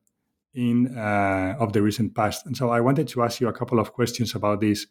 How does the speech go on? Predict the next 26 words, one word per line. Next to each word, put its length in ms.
for 420
the, 380
for 100
the 120
audience. 520
What 200
is 180
spatial 360
history, 560
and 100
how 220
is 100
that 160
different 320
from 240
historical 560
geography 580
or 120
anthropology 760
or 140
architectural 680
landscape 560
urban 240
history, 460
number 280
one? 340